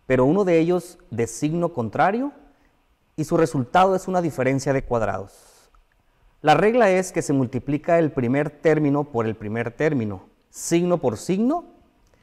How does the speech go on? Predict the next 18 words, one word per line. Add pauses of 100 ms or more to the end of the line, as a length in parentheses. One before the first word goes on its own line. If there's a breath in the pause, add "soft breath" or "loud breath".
(140)
segundo
término
por
segundo
término, (440)
y
los
exponentes
se
suman. (3000)
En
lo
que
corresponde
al
tema
de
factorización,